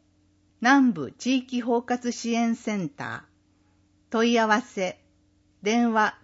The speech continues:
五九零一四七七。月曜日から金曜日、祝日を除く、午前九時から午後五時。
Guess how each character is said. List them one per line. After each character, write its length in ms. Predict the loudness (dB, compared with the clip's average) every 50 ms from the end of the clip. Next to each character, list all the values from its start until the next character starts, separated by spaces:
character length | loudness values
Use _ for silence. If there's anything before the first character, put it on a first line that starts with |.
| _ -2
五 240 | 2 2 2 2 0
九 400 | -2 -2 0 0 0 0 -2 -2
零 340 | -2 -2 -2 -4 -6 -10 _ _ _ _ _ _ -18
一 320 | -18 -16 -10 -4 -2 0
四 300 | 2 2 2 0 -2 -4
七 300 | -4 -4 -4 -4 -4 -4 -4
七。 340 | -4 -6 -6 -6 -8 -10 -14 _ _ _ _ _ _ _ _ _ _ _ _ _ _ _ _ _ _ _
月 260 | -4 -4 -2 0 0 2
曜 240 | 2 4 4 2
日 100 | 2 -2
か 160 | -6 -6 -6 -4
ら 140 | -4 -6
金 320 | -8 -4 0 2 4 4 4
曜 280 | 4 2 2 0 -2
日、 280 | -6 -8 -14 -16 -18 -20 _ _
祝 260 | -20 -14 -8 -6 -6
日 320 | -4 -4 -6 -8 -6 -6 -4
を 140 | -4 -2
除 340 | -4 -4 -4 -4 -4 -6 -6
く、 300 | _ -10 -10 -10 -10 -12 _ _ _ _ _ _ _ _ _ _ _ _ 0
午 160 | 0 0 2
前 300 | 0 -2 -2 -2 -4 -6
九 180 | -2 -2 -2
時 180 | -2 -2 -6 -8
か 140 | -6 -8 -8
ら 160 | -6 -8 -8
午 180 | -4 -4 -4 -2
後 160 | -2 -4 -4
五 160 | -4 -6 -6
時。 240 | -8 -10 -18 -20